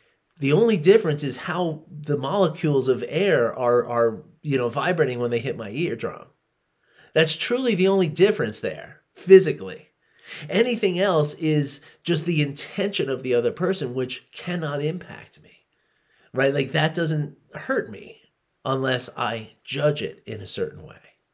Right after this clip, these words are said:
right? All right. <clears throat>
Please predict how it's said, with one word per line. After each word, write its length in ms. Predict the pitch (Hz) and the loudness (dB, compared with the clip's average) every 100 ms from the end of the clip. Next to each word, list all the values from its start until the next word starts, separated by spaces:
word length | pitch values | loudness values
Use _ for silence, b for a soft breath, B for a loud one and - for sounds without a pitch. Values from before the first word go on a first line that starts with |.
| _ _ _ | _ _ _
right? 420 | - 92 110 143 - _ _ _ _ _ _ _ _ _ _ _ _ _ _ B B | -16 -12 -10 -12 -16 _ _ _ _ _ _ _ _ _ _ _ _ _ _ B B
All 100 | - | -4
right. 200 | 104 - - | -2 -4 -14
<clears throat> 20 | - | -6